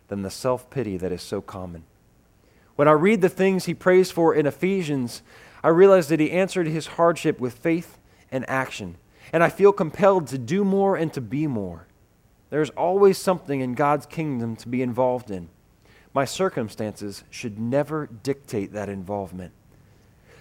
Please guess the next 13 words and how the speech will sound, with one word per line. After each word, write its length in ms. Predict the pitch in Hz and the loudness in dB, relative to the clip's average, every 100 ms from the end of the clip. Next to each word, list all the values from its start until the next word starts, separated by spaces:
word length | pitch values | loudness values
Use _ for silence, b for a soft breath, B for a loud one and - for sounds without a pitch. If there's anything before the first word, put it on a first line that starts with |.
| b | b
I 80 | 151 | 0
could 160 | 170 | 0
write 320 | 139 170 202 185 | 6 8 8 2
to 80 | |
friends 440 | 151 160 175 180 147 | -4 0 0 0 -4
and 120 | 127 | -2
family 640 | 151 156 175 175 180 170 - | 0 0 0 -2 -4 -6 -6
and 100 | 123 | -4
encourage 440 | 113 - 175 147 | -4 0 0 0
them 220 | 143 160 | 0 0
in 80 | 151 | -2
the 40 | 135 | -4
faith. 460 | - 165 170 - | 0 0 0 -8